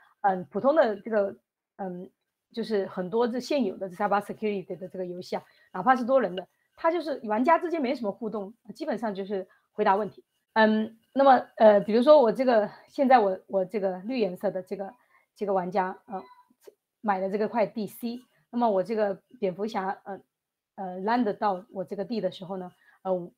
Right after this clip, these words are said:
其实按照大，大富翁的这个玩法，那我应该是要付钱，对吧？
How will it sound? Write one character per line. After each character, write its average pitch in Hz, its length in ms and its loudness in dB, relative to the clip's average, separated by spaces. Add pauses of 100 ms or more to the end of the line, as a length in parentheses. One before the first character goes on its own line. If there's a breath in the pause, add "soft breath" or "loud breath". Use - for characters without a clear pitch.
(240)
其 214 100 -8
实 226 320 -6 (300)
按 240 100 0
照 240 80 4
大， 240 380 4 (140)
大 247 120 6
富 240 140 0
翁 262 140 2
的 254 100 2
这 240 80 -8
个 214 80 -4
玩 185 160 -4
法， 185 160 -4
那 208 160 -8
我 190 140 -4
应 208 120 -4
该 208 140 0
是 208 140 -6
要 196 160 0
付 247 160 -6
钱， 196 260 -14
对 220 100 -10
吧？ 196 140 -12